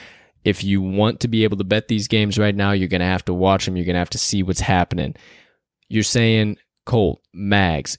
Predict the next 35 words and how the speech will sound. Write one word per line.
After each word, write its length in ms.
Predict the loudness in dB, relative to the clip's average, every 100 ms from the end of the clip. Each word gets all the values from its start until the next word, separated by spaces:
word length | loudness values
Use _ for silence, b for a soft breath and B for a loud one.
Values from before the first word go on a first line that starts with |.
| _
and 160 | -2 0
even 220 | 0 0
my 220 | -2 -4
partner 480 | 0 0 2 0 0
looked 260 | 0 -2
at 60 | -4
me 180 | -2 -4
'cause 140 | -2
this 160 | -4 -2
was 120 | -4
one 220 | -2 0
of 60 | 2
my 160 | 0
favorite 400 | 0 0 0 0
<laughs> 20 | -2
plays 320 | 0 0 0
of 60 |
the 80 | -2
day. 340 | 0 2 2 0
He 160 | 0
looked 260 | 0 0 0
at 120 | -2
me 260 | 0 0 2
like, 240 | -2 0
"Why 180 | -2 0
the 120 | -2
hell 160 | -2 -4
are 20 |
we 140 | -6
taking 380 | -6 -6 -6 -6
the 160 | -6 -2
Orioles 580 | 2 4 4 2 0 -2
against 320 | -2 -4 -4
the 80 | -2
Yankees?" 640 | 2 2 2 -2 -6